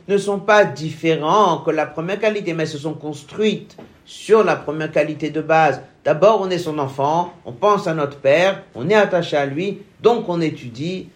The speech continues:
donc on pratique, et donc on grandit. Donc c'est pas quelque chose qui est censé de gêner. Lefer.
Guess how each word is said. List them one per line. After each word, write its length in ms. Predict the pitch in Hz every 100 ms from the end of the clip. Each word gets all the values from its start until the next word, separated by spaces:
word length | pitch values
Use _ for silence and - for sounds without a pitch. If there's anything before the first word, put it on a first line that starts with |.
| _
donc 260 | - 202 -
on 80 | 160
pratique, 580 | - 135 135 175 175
et 60 | 139
donc 260 | 139 190 160
on 100 | 147
grandit. 680 | 127 135 131 143 190 190 - -
Donc 160 | 160
c'est 200 | 160 147
pas 120 | - 170
quelque 220 | 147 135
chose 180 | 170 165
qui 80 |
est 20 | 135
censé 360 | 135 131 156
de 360 | 135 131 151 147 - _ -
gêner. 460 | 101 127 123 95 - _ _ - - - - _ _ _ _ _ _ _ _ _ _ _
Lefer. 360 | 151 233 233